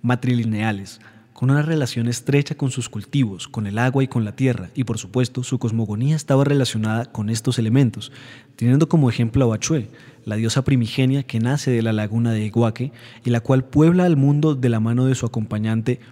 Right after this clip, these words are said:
Kusha, y hacen a los muiscas, mientras que Chiminigagua, el ser supremo,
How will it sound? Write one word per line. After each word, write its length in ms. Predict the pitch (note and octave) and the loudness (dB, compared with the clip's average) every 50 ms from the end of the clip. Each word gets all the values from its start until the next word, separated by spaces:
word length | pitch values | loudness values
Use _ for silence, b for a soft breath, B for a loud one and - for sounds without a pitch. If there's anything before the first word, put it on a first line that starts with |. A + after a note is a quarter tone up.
| B B | B B
Kusha, 400 | - - F3 D#3+ - - F#2+ E2 - B B B B B B B | 0 2 2 2 2 -2 -8 -10 -14 B B B B B B B
y 100 | A2+ G#2+ | -6 -6
hacen 360 | G#2+ G#2 - C3 C3 C3 B2+ | -6 -4 -2 0 0 0 -2
a 140 | - B2+ A#2 | -4 -4 -4
los 180 | G2+ G2 F#2+ A#2 | -4 -4 -4 0
muiscas, 540 | B2 C#3+ E3 D#3 - - A2+ A#2 B2+ - B3+ | 2 4 4 2 0 -2 -6 -6 -6 -8 -6
mientras 380 | E3 B2+ C3 C3+ C3 D3 C#3+ - | -2 0 2 2 2 0 -2 0
que 140 | - D3 C3+ | 0 -2 -2
Chiminigagua, 720 | - D#3+ D#3 D#3 D#3+ D#3+ D3+ C#3 C3 B2 G#2+ A#2 A#2 A#2 - B B B B B B | 0 2 2 2 2 2 2 2 2 2 2 0 -2 -2 -4 B B B B B B
el 140 | G#2+ G2 F2+ | -10 -10 -8
ser 180 | - G#2 G2+ | -8 -8 -8
supremo, 500 | G2 - B2+ A#2+ - C3+ B2 A#2 A#2 B2+ | -6 -6 -4 0 0 2 2 2 0 -2